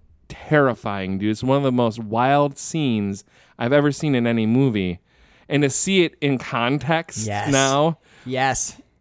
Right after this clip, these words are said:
Speaker 1: w-, in the, like, near the end third of this movie is
Speaker 2: It is.
Speaker 1: worse than anything that I had imagined as a kid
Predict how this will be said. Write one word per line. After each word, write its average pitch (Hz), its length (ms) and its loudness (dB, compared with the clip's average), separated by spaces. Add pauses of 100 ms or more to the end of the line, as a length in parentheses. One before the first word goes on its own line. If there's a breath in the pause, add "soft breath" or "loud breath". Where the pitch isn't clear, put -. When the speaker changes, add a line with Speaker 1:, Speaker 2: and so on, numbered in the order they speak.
(100)
Speaker 1:
w-, 156 180 6
in 190 220 6
the, 165 100 4
like, 143 320 0
near 147 400 4
the 151 300 0
end 143 420 0
third 135 300 2
of 127 100 -2
this 123 220 -2
movie 120 560 0
is 117 440 0 (180)
Speaker 2:
It 156 180 -10
is. 151 160 0
Speaker 1:
worse 269 280 6
than 220 220 0
anything 220 540 0
that 175 100 2
I 170 140 0
had 170 120 0
imagined 143 640 0
as 117 120 0
a 120 60 0
kid 131 340 0